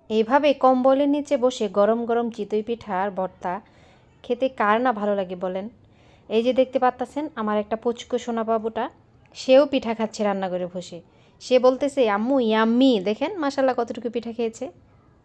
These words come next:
সফট হয়েছে পিঠাটা। ও বলতেছে, "আম্মু ইয়াম্মি হয়েছে, ইয়াম্মি।" ওকে একটু ভাজি দিয়েছি, যেহেতু ভর্তাটা অনেক ঝাল ছিল। তো আমার পিঠাগুলা খালি ভিডিওই করতে মন চাচ্ছিল,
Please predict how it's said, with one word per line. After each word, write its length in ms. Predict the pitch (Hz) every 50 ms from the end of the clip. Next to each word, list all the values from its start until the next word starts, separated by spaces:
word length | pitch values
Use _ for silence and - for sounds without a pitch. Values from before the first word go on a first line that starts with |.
| _ _ _ _ - -
সফট 480 | - - 240 233 240 233 240 - -
হয়েছে 280 | 226 208 185 180 - 185
পিঠাটা। 460 | 175 175 175 - 175 - 170 170 - -
ও 140 | 196 214 214 214
বলতেছে, 540 | 233 240 233 240 254 - - 202 208 262 - _ _ _ _ _ _ -
"আম্মু 300 | 202 214 226 254 277 254
ইয়াম্মি 500 | 226 214 220 220 233 247 285 339 359 311
হয়েছে, 400 | 277 254 240 220 226 - 214 202
ইয়াম্মি।" 600 | 202 220 233 240 247 247 247 240 208 170 - - _ _ - _ _ _ - _ _ _ _ _ - -
ওকে 240 | 214 220 - 247
একটু 180 | 254 254 - 269
ভাজি 380 | 214 190 196 214 208 208 240 240
দিয়েছি, 540 | 233 233 233 226 220 - - 208 220 254 311 - _ _ _ _ _ _ _ -
যেহেতু 280 | 208 214 214 208 226
ভর্তাটা 560 | 214 180 170 190 180 - - 214 214 - 226
অনেক 280 | 220 226 226 226 220 214
ঝাল 280 | - 180 175 170 180 180
ছিল। 320 | - - 180 185 175 196 - _ _ _ _ _ _ _ _ _ -
তো 80 | - 214
আমার 260 | 202 202 214 220 226 220
পিঠাগুলা 1000 | - 226 220 - 247 240 247 294 349 349 - - _ - 208 214 226 240 240 240 240
খালি 260 | 240 - 240 247 247
ভিডিওই 400 | 196 202 226 202 247 254 254 247
করতে 240 | 247 226 220 - 202
মন 200 | 196 196 190 185
চাচ্ছিল, 480 | - 185 175 - - - 175 143 165